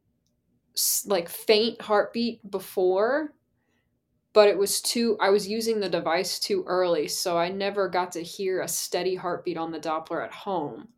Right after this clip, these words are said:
'cause I started using it at, like, seven weeks, 'cause I was just so excited.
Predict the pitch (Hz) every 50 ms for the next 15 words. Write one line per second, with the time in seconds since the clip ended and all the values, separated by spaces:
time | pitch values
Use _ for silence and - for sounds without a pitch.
0 | _ _ _ _ _ - - 196 202 202 202 - 254 254 233 202 185 185 190 180
1 | 185 185 175 165 165 143 143 151 147 - - - - _ _ _ _ _ _ _
2 | - - - - - 190 175 165 170 160 151 151 139 117 123 - - - - -
3 | - - - - 170 170 170 170 170 170 170 - - 180 160 160 170 - - -
4 | - 156 165 175 175 175 175